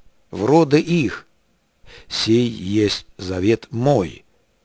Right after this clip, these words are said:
который вы должны соблюдать между мною и между вами, и между потомками твоими после тебя. Да будет у вас обрезан весь мужеский пол.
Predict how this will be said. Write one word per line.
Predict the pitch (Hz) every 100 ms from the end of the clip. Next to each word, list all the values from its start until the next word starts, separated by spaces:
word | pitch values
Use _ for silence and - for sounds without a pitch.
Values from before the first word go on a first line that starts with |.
| _ -
который | 101 113 107 92
вы | 95 135
должны | 120 87 78 101 123
соблюдать | - 104 98 110 127 -
между | 95 104 90 98
мною | 98 117 170 131 78 - - - _
и | -
между | 104 127 107 139
вами, | 151 101 71 58 - - -
и | 104
между | 117 117 104 113
потомками | 107 - 180 180 165 156 143
твоими | 117 143 139 80 67 - - -
после | - 107 - 95
тебя. | 95 113 113 - - - - _ _ -
Да | 85 85
будет | 131 139 131
у | 120
вас | 110 107 101 - - - _ _
обрезан | 101 92 113 120 98 101 90 _ _ -
весь | 98 156 117 - - _ _ _ _
мужеский | - 110 113 104 - 107 101 - _ _
пол. | - 98 73 64